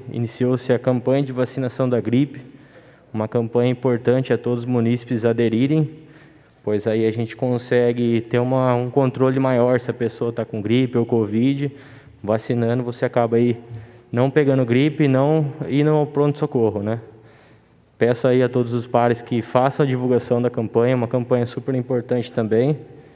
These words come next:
No dia dezessete de abril, nesse sábado, das oito e meia às dez, às doze horas, temos a campanha de doação de sangue,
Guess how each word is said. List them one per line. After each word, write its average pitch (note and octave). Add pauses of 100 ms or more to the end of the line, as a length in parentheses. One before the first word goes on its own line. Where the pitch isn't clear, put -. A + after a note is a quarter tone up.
(480)
No A2
dia B2+
dezessete C3+
de C#3+
abril, B2
nesse A#2
sábado, A#2+ (260)
das G#2+
oito C3
e -
meia A#2+
às G#2
dez, A2+
às G#2+
doze A#2+
horas, A#2+ (640)
temos A#2+
a B2+
campanha C3+
de C3
doação B2+
de A#2
sangue, B2+